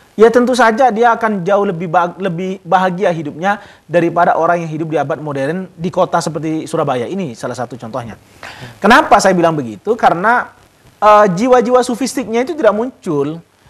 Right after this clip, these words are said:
Jadi yang ada itu adalah saya kerja dapat uang, saya kerja dapat uang,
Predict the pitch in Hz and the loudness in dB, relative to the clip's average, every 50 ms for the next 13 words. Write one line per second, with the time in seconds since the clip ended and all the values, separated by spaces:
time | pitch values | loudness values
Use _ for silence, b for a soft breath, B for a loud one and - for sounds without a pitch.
0 | b _ - 151 170 196 196 220 254 254 240 190 202 220 208 196 196 185 180 254 | b _ -4 0 2 2 2 4 2 2 2 4 4 4 4 4 2 0 0 0
1 | 240 214 202 214 226 220 - - - - 202 196 196 - - 202 175 160 196 196 | -2 0 2 2 0 0 -2 -6 -8 -6 -2 -2 -2 -2 -2 -4 -4 0 2 2
2 | 202 190 170 190 165 160 165 175 196 202 202 202 196 - 185 175 170 190 180 170 | 2 2 0 -2 -4 -2 -2 -2 -2 0 -2 -4 -6 -6 -6 -4 -2 -2 0 0
3 | 170 156 156 151 156 175 196 240 | -2 -4 -6 -2 0 0 0 0